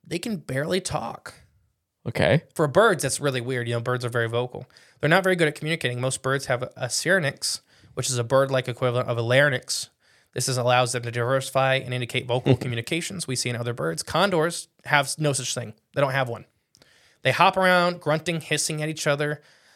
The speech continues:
Speaker 1: Uh, they have a primitive communication style that is enough to maintain their lo-, their s-, social setup.
Speaker 2: Yeah, I, I guess if you don't need it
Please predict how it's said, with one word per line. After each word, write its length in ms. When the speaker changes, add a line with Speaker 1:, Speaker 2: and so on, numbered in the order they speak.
Speaker 1:
Uh, 380
they 80
have 120
a 40
primitive 400
communication 500
style 360
that 80
is 100
enough 200
to 60
maintain 680
their 180
lo-, 300
their 140
s-, 220
social 440
setup. 400
Speaker 2:
Yeah, 200
I, 20
I 80
guess 220
if 80
you 40
don't 280
need 240
it 280